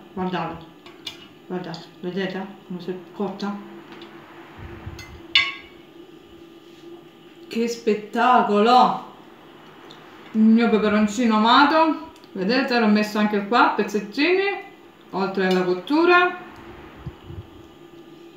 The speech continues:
E poi, se avete notato,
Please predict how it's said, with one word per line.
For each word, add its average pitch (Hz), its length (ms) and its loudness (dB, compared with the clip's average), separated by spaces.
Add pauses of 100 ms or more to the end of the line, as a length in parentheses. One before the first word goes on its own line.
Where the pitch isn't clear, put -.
(2500)
E 480 220 0
poi, 247 560 4 (320)
se - 160 0
avete 294 300 6
notato, 277 720 4